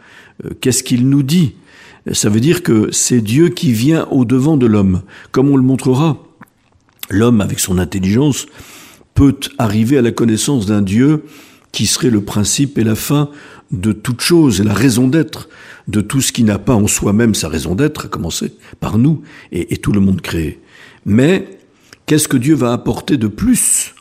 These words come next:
pour l'intelligence de l'homme dans la connaissance de son mystère intime ? Qu'est-ce qu'il va nous révéler de lui-même, voyez ?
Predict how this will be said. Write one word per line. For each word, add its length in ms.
pour 220
l'intelligence 640
de 80
l'homme 340
dans 140
la 100
connaissance 540
de 80
son 160
mystère 400
intime ? 480
Qu'est-ce 220
qu'il 200
va 120
nous 160
révéler 560
de 120
lui-même, 520
voyez ? 360